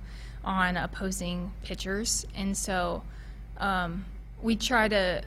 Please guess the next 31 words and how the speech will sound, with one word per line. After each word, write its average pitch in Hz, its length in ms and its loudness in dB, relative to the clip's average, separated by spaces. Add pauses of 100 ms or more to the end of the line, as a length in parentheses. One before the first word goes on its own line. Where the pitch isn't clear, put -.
(680)
come 226 180 6
into 208 160 6
the 196 80 -2
game 196 240 4
knowing 185 240 4
how 185 180 4
they're 175 160 4
gonna 185 200 0
try 196 180 0
to 185 80 2
get 175 160 2
us 175 180 0
out 165 480 4
and, 127 380 -4 (420)
um, 160 460 -2 (800)
just 214 280 2
knowing 202 260 4
the 180 80 2
best 190 300 0
pitches 196 380 -2
that 185 120 -2
we 180 80 -2
should 185 260 -2
be 196 100 2
attacking 190 440 0
early 180 280 2
in 180 120 0
counts 175 500 -2
and 165 240 -2
ones 160 280 -2
that 160 200 -2